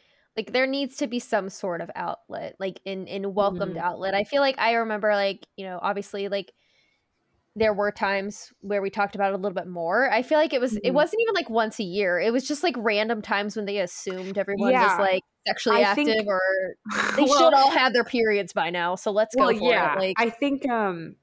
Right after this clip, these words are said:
Speaker 2: fifth grade was that. And then middle school, it was more
Speaker 1: Mm.
Speaker 2: so about puberty, I feel like. And it was, like, everyone that was in eighth grade was in one room, sitting in chairs, watching it on a projector on the wall,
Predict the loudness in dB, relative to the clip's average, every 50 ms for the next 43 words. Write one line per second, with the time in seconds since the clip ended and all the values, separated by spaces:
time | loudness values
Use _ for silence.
0 | _ _ 0 0 0 0 2 2 4 4 4 4 4 2 4 2 2 2 2 2
1 | 0 0 0 0 2 2 2 2 0 0 2 4 4 4 4 4 2 0 2 4
2 | 4 4 4 2 2 2 2 4 2 2 2 0 0 2 2 4 4 2 2 2
3 | 0 2 4 4 4 4 2 0 -2 0 2 2 2 2 0 -2 -2 -2 -2 -2
4 | -4 -6 _ -4 -4 -2 2 2 2 4 4 2 0 0 0 0 2 4 4 4
5 | 4 4 4 4 4 2 0 -2 -6 _ 2 2 2 4 4 4 4 4 4 4
6 | 4 4 4 2 2 0 -4 -6 _ _ _ _ _ -2 0 2 4 4 4 2
7 | 0 -2 0 2 0 0 -2 0 2 4 4 4 4 4 2 2 0 0 0 -2
8 | -4 -4 -2 0 2 2 2 2 0 0 2 2 2 2 0 -2 -2 -2 -2 0
9 | 0 -2 0 0 0 0 0 0 0 0 0 2 0 -2 -4 -6 -6 -4 -2 0
10 | 0 0 0 0 -2 0 0 0 0 0 0 -2 -2 -2 -4 -2 -2 -2 -4 -4
11 | -6 -8 -6 -4 -4 -2 -2 -2 -2 0 2 2 2 2 0 -2 -4